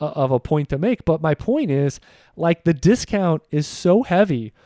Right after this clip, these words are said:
when they get to twenty-nine, thirty. Like, some people are discounting Michael Thomas right now, and he's twenty-seven. On the off cha-, on the off chance that Drew Brees only plays this year. They're like, "Oh, gotta, gotta, gotta start transitioning from Michael Thomas."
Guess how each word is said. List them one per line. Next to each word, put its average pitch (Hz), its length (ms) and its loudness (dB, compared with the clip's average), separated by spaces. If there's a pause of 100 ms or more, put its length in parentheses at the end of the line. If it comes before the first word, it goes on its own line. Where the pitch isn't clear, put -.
(160)
when 147 100 0
they 160 100 2
get 160 120 -2
to 151 80 -4
twenty-nine, 160 580 0
thirty. 185 300 0
Like, 139 140 -2
some - 140 0
people 254 220 2
are 165 60 6
discounting 170 580 -2
Michael 156 240 -2
Thomas 240 340 -6
right 123 120 -6
now, 131 100 -8
and 135 80 -4
he's 143 140 -6
twenty-seven. 196 640 -4 (920)
On 160 140 2
the 165 60 2
off 185 260 2
cha-, 214 200 2
on 180 140 4
the 165 80 2
off 190 220 2
chance 208 260 0
that 175 120 0
Drew 196 200 0
Brees 180 240 2
only 170 160 4
plays 160 300 -2
this 151 160 -2
year. 247 280 -4 (1120)
They're 165 100 4
like, 165 180 2
"Oh, 226 240 6 (140)
gotta, 156 320 2
gotta, 156 380 -4
gotta 185 180 2
start 190 200 -4
transitioning 170 600 -2
from 143 140 -4
Michael 151 220 -6
Thomas." 175 300 -4